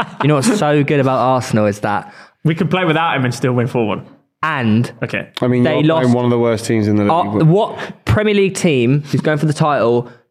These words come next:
Speaker 1: loses their number s-, one striker, continues to win, brings him back in and scores twice straight away?
Speaker 3: He was good, wasn't he?
Speaker 2: Yeah, he
Speaker 3: Weekend.
Speaker 2: was, he was
Speaker 1: Does that
Speaker 2: really
Speaker 1: just
Speaker 2: good.
Speaker 1: show you Arsenal are just so freaking good, man?
Speaker 2: It also shows you that Mikel's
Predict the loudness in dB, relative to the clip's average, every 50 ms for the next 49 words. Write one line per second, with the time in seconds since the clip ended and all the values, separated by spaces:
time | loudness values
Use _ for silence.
0 | -20 -6 -2 0 2 2 4 2 2 2 2 2 2 2 2 0 -2 -2 0 2
1 | 2 2 2 2 2 2 0 0 -2 -2 0 0 0 2 2 2 0 0 -2 -2
2 | -2 0 0 0 0 -2 -4 -4 -4 -2 -2 -2 -4 -6 -10 -16 -20 -20 -12 -6
3 | -4 -2 -2 0 0 2 2 4 2 2 0 0 0 2 2 2 2 2 2 2
4 | 2 2 2 0 0 -4 -8 -12 -14 -16 -18 -8 -4 -2 -2 0 0 0 0 0
5 | -2 -4 -6 -6 -4 -2 0 0 2 2 0 0 0 0 0 0 0 -2 -2 -2
6 | -2 -2 -2 -2 0 0 0 0 -2 -6 -12 _ _ _ _ _ _ _ -4 0
7 | 0 2 2 0 0 -2 0 0 0 2 2 0 2 2 0 0 -2 -2 -2 -2
8 | 0 2 0 0 0 0 0 0 0 -2 -2 -2 -2 -2 -2 -2 -2 -4 -4 -4
9 | -4 -2 -2 0 0 0 2 2 0 0 -2 -2 -2 -2 0 0 -2 -2 -6 -8
10 | -8 -6 -4 -2 -2 -2 -4 -4 -6 -6 -4 -2 -2 -2 0 -2 0 -2 -2 -2
11 | -2 -4 -4 -6 -6 -4 -2 0 0 0 0 -2 -2 -2 -2 -2 0 0 0 -2
12 | -2 -2 -4 -6 -4 -4 -2 -2 0 0 -2 -2 -4 -8 -12 -18 -18